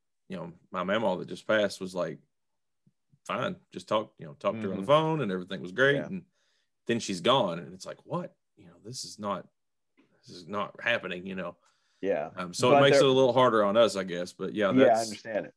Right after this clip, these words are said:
Speaker 2: But the,
Speaker 1: hard to
Speaker 2: but the fact
Speaker 1: understand.
Speaker 2: that your, but the fact that your grandmother had what, by all even medical accounts, appears to be, like, almost a miraculous sort of extension of her
Speaker 1: Yeah.
Speaker 2: faculties and everything else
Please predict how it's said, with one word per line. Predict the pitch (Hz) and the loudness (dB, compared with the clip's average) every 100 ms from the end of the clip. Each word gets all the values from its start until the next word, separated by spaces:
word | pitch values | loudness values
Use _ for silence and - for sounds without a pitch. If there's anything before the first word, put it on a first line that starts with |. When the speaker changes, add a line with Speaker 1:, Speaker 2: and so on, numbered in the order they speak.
| - | -2
Speaker 2:
But | 120 147 | 2 4
the, | 147 123 | 2 -2
Speaker 1:
hard | - | 2
to | 139 | 2
Speaker 2:
but | 123 | 2
the | |
fact | 127 135 135 | 4 4 4
Speaker 1:
understand. | 135 110 | 2 -2
Speaker 2:
that | |
your, | 117 117 113 104 - | 0 2 2 2 0
but | 110 104 | -2 -2
the | - | 2
fact | 117 117 | 2 2
that | 107 - | -2 -6
your | 104 | -2
grandmother | 107 101 98 98 98 | 0 2 2 2 2
had | - 101 101 95 92 - _ _ _ _ _ - | 2 2 4 4 0 -8 _ _ _ _ _ 0
what, | 123 110 - _ _ _ _ _ _ | 4 4 0 _ _ _ _ _ _
by | 113 120 110 110 | 0 4 6 6
all | 120 120 117 110 101 _ _ _ _ _ _ | 8 6 6 4 0 _ _ _ _ _ _
even | 123 120 107 107 | -2 0 0 2
medical | 117 120 113 98 | 6 6 4 0
accounts, | 90 98 85 85 | 0 -4 -4 -6
appears | 95 - 107 98 | -8 -4 -2 -2
to | - | -6
be, | 95 104 95 | -6 -4 -2
like, | 90 90 85 _ _ _ _ | -2 -4 -8 _ _ _ _
almost | 110 104 - _ | -2 -2 -6 _
a | 110 | -6
miraculous | 101 107 101 98 - 104 95 - | -2 2 4 2 2 0 0 -2
sort | 110 101 | -4 -4
of | 90 | -4
extension | - - - 107 107 95 87 | -8 -8 -6 -6 -4 -8 -6
of | 82 | -6
her | - 90 | -4 0
Speaker 1:
Yeah. | 95 - _ | 0 -2 _
Speaker 2:
faculties | 107 95 101 98 87 78 92 | 0 2 0 -2 -4 -6 -6
and | 98 | -6
everything | 90 92 87 95 | -6 -6 -6 -2
else | 90 73 - - | -2 -2 -6 -20